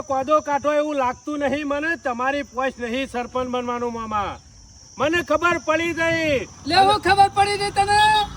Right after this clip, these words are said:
Speaker 1: ગામમાં સરપંચ આવશે ને દો દાડા પછી તો કોણ આવશે એ મને ખબર છે. તમે ગમે તેટલી ધમ પસાડો કરો ને, તમારું કામ નહીં.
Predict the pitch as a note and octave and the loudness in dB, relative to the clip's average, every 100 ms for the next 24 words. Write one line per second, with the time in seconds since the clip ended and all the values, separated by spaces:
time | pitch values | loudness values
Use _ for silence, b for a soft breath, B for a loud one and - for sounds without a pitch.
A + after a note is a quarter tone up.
0 | - A#3 C4 D4 D#4 - B3+ B3+ C4+ C#4 | -8 -4 -2 0 0 0 -2 0 -2 0
1 | C4 - C#4 D4+ D#4 D4 C4 C4 B3+ C4 | -2 0 -2 0 0 0 0 0 2 2
2 | C4+ C4 B3 B3+ C4+ C#4 C4 C4 C4+ C4 | 2 0 -6 -6 0 0 0 -2 0 0
3 | - C4+ C#4 B3 C4 C4+ A#3+ B3+ C#4+ G#3 | 0 0 2 0 -4 -4 -2 0 0 -2
4 | A#3 F#3+ - - - - - - C#4+ D#4+ | -4 -2 -4 -12 -20 -20 -20 -6 -4 0
5 | F4 D4+ D4+ E4 D#4+ D#4+ D#4 D#4+ B3+ C#4+ | -2 -2 -2 -2 -2 -8 -4 -6 -2 -2
6 | C#4+ C#4+ C#4 C#4+ D4 C#4 D4 D4+ G#3+ - | 0 0 0 0 0 2 2 0 -2 -14
7 | - G3+ A3 B3 B3 A#3 A3+ A3 F#3 F3 | -12 -10 -6 -4 -4 -4 -6 -6 -6 -6